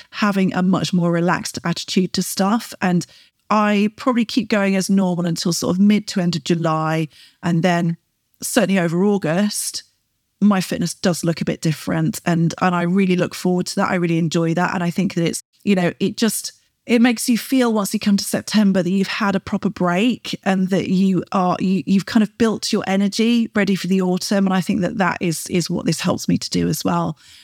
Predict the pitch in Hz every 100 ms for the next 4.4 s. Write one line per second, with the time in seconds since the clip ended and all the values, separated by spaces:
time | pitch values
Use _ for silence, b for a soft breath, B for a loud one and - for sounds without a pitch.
0 | B - - 277 226 170 - _ _ _
1 | _ - 233 156 - 185 190 - 180 165
2 | 156 - - - - - 294 - 262 220
3 | 165 185 262 - _ _ _ 240 247 269
4 | - 208 170 190